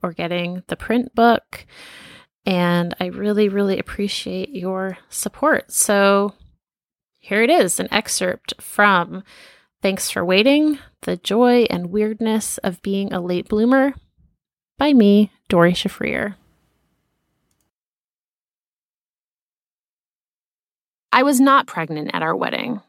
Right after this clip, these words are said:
but a few of my friends and my sister, Karen, were. I was excited for Karen's baby,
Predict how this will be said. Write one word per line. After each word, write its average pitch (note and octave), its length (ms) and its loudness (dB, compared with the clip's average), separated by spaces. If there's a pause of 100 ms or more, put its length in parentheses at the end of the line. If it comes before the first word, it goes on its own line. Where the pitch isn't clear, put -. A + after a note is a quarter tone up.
(360)
but A#3 280 2
a B3 80 -2
few B3 320 0
of C#4 120 4
my D#4 140 2
friends E3+ 600 -4 (400)
and G#3+ 140 0
my G#3+ 80 0
sister, - 640 -2
Karen, F#3 680 -2
were. E3+ 500 -2 (1040)
I B3 120 4
was C4+ 140 2
excited C#4 540 0
for F#3+ 140 -2
Karen's E3 460 -6
baby, - 600 -6